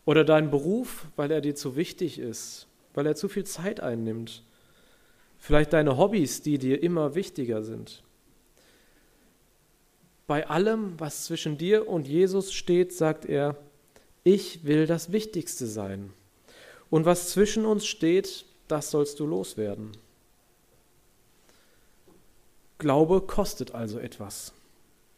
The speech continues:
Aber bei allem, was der Glaube auch im ersten Moment kosten mag, sagt Jesus auch ganz viel darüber, was wir denn gewinnen.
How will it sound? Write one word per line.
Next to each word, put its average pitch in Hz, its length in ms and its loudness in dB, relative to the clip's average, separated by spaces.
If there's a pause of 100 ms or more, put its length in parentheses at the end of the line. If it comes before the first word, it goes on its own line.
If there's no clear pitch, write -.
(360)
Aber 175 260 6
bei 180 220 6
allem, 220 380 4
was 196 180 0
der 156 140 0
Glaube 180 400 2
auch 196 180 0
im 165 100 -6
ersten 180 300 -6
Moment 160 420 2
kosten - 400 -4
mag, 190 380 -4
sagt 156 320 -2
Jesus 190 500 -2 (240)
auch 180 300 4
ganz 180 240 -2
viel 175 260 2
darüber, 165 580 0
was 139 240 -6
wir 151 100 0
denn 131 240 -2
gewinnen. 131 500 -2